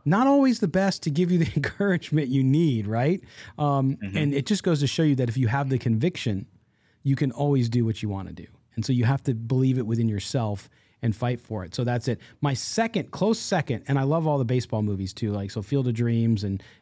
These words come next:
Speaker 1: and, uh, some of the other ones, awesome. But one of my favorite movies, you gotta go back to the seventies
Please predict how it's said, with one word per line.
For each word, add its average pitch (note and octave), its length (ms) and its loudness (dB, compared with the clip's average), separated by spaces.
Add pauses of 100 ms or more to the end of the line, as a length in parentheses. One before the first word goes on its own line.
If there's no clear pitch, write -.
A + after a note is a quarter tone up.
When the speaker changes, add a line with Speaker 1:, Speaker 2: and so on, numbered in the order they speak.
Speaker 1:
and, G#2 400 -2
uh, G2+ 400 -8
some C#3 200 0
of A#2+ 60 2
the A#2 80 2
other A2+ 140 -2
ones, G#2+ 160 -4 (100)
awesome. A2+ 360 -4 (440)
But C3+ 400 -2 (460)
one E3+ 300 2
of F#3 80 2
my D#3 220 2
favorite F#3 460 0
movies, D#3 340 2
you B2+ 40 0
gotta C3 140 0
go C#3 100 0
back C#3+ 360 -2
to D#3+ 100 0
the C#3 100 2
seventies C#3 960 -2